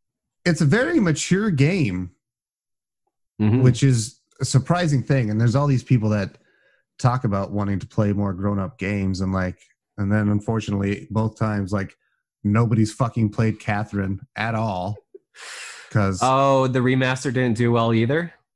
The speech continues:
Speaker 1: I don't, I mean, I think it did okay. I don't think either of 'em have been, like, gangbusters. Um,
Speaker 2: That's a shame.
Speaker 1: it's also because the art style, while in this game is very striking and awesome, it's, like, full-on anime hand-drawn style. It's also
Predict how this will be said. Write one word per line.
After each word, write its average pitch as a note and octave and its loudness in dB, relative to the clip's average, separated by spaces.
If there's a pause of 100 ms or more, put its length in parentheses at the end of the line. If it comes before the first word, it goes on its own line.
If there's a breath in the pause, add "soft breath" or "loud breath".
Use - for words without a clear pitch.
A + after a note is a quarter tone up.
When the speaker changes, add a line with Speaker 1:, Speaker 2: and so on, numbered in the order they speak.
(140)
Speaker 1:
I E3 0
don't, F3 -2
I E3 -4
mean, G#3 2
I G3+ 0
think G3+ -2
it E3+ 2
did C#3+ 2
okay. C#3+ 0
I A#2 0
don't A2+ -2
think A#2+ 0
either C3 4
of G2+ -2
'em F2+ -4
have F2+ -8
been, G#2 2
like, F#2 -2
gangbusters. F#2 -4 (300)
Um, E2 -6
Speaker 2:
That's A#2 -2
a G2+ -2
shame. F2+ -2 (540)
Speaker 1:
it's F3+ 0
also C4+ -2
because F#3+ 0 (340)
the C3+ 4
art E3+ -2
style, A#2 -2
while A#2 -2
in C3 4
this B2 2
game A#2 2
is G2+ 0 (140)
very D3 2
striking C3 -2
and G2 -2
awesome, A#2 -2
it's, F#2+ -4
like, G#2 -2
full-on C3 0
anime A#2 0
hand-drawn G#2+ 0
style. G#2 -4
It's G2 -8
also G2+ -2